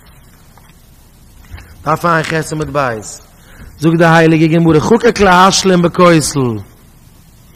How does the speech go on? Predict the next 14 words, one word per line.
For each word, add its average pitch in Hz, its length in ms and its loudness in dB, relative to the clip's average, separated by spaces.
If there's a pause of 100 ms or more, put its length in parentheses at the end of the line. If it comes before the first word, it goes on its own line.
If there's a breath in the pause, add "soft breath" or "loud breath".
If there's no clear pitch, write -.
(580 loud breath)
וואס 196 160 2
טוט 214 200 2
זיך? 185 380 2
ער 170 120 -2
פרעגט 180 160 -2
אים 180 80 0
נאך 185 140 0
א 175 60 0
שעה. 151 260 0
רב 131 180 -4
יוסף 160 300 -2
פרעגט 170 280 -2
פאר 151 280 2
רבא. 127 260 0